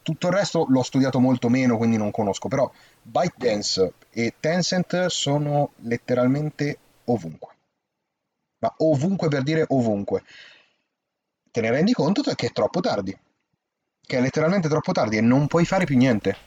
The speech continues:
Cioè, perché non puoi fare niente. Ehm, al-,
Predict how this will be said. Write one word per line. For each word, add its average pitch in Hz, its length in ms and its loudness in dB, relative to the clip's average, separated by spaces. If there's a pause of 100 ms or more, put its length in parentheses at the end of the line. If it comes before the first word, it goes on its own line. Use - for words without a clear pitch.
Cioè, - 120 -2
perché 139 240 2
non 170 180 6
puoi 185 180 4
fare 151 200 2
niente. 113 420 2 (720)
Ehm, 113 1400 0
al-, 143 280 -2